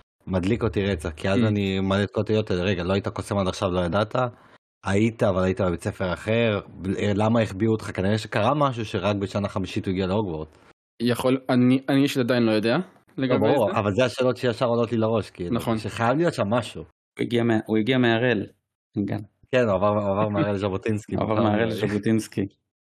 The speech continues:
Speaker 2: מהטכני, אה, חיל האוויר. אמ, אז אני אישית עדיין לא יודע אם זה אפילו מישהו שהיה
Speaker 1: איך
Speaker 2: מוגל
Speaker 1: ספר
Speaker 2: פעם.
Speaker 1: על טכני של חיל האוויר? מה אתה מזכיר את ה-, את ה-,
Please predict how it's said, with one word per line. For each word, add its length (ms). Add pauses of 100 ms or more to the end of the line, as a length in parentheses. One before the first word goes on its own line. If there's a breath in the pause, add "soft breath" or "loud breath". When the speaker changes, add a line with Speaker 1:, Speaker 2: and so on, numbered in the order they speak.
(180)
Speaker 2:
מהטכני, 640
אה, 720 (380)
חיל 240
האוויר. 260 (580 loud breath)
אמ, 520 (580)
אז 260 (120)
אני 120
אישית 180
עדיין 220
לא 60
יודע 160
אם 100
זה 140
אפילו 280
מישהו 200
שהיה 240
Speaker 1:
איך 80 (120)
Speaker 2:
מוגל 340
Speaker 1:
ספר 140
Speaker 2:
פעם. 260
Speaker 1:
על 120
טכני 200
של 120
חיל 180
האוויר? 200
מה 120
אתה 120
מזכיר 300
את 100
ה-, 100
את 140
ה-, 380